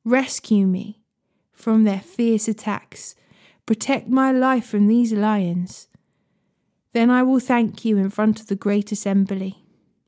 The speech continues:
I will praise you before all the people." Luke chapter two, verse forty-one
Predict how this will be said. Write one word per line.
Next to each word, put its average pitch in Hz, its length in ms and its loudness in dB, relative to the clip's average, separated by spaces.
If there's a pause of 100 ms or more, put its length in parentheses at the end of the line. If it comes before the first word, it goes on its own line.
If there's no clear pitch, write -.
(260)
I 214 100 0
will 226 160 2
praise 233 460 0
you 196 160 0
before 202 680 -4
all 214 300 0
the 196 80 -4
people." 196 520 -6 (4000)
Luke 247 600 0 (120)
chapter - 460 -6
two, 247 600 0 (380)
verse 214 320 0
forty-one 220 840 0